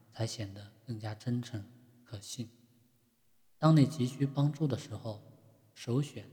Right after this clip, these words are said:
曾经帮助过你的人，帮助过你的人往往会再次帮你，你帮助过的人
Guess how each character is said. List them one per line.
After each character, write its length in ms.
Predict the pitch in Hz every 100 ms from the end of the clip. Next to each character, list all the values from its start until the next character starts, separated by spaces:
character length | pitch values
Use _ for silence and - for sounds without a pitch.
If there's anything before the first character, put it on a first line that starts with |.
| -
曾 240 | - 110 104
经 200 | 117 113
帮 220 | 123 127
助 140 | 127
过 180 | 117 120
你 140 | 110 101
的 140 | 104
人， 160 | 101 - - - _ _ _ _ _ _ _ _
帮 180 | 175 185
助 120 | 190
过 140 | 185
你 120 | 170
的 140 | 113 113
人 200 | 113 113 - -
往 180 | 107 113
往 100 | 113
会 200 | 113 110
再 220 | - 139
次 200 | - 117 -
帮 200 | 110 113
你， 120 | 107 - - _ _ _ _ _ _ _ _ _
你 220 | - 107 104 _
帮 200 | 127 135
助 160 | 135
过 160 | 120 120
的 120 | 104
人 220 | 101 -